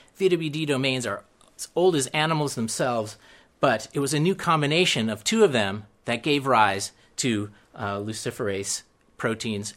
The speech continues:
and bioluminescence in these ostracods. The fourth question, then,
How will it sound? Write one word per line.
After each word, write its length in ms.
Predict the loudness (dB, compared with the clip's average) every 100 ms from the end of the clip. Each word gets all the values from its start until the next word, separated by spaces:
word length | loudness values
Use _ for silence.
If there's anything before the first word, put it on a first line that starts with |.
| -8
and 400 | -2 0 0 -2 -8 _ -6
bioluminescence 720 | -6 -4 -6 -8 -10 -14 -14 -6
in 160 | -4
these 180 | -4 -6
ostracods. 640 | -10 -12 -16 -18 -18 -20 -20 _ _ _ _ _ _ _ _ _ _ _ _ -20 _ _ _ _ -20 _ _ _ -10
The 80 | -10
fourth 480 | -2 2 2 0 -20
question, 600 | -2 0 0 -2 -4 -6 -8 -10
then, 380 | -8 -6 -8